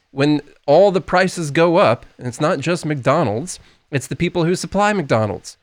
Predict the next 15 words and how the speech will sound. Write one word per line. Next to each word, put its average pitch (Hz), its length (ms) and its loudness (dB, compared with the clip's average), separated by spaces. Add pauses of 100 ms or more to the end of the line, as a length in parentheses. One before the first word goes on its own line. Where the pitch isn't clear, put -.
(100)
It's - 100 -20
the 170 80 -10
people 170 260 0
who 180 100 4
make 180 180 2
the 180 60 -6
boxes 175 580 0 (220)
for 123 160 -2
that. 101 240 2 (300)
The 131 100 -4
people 135 320 0
who 143 100 4
drive 139 440 2 (240)
the 143 140 -2
trucks - 520 0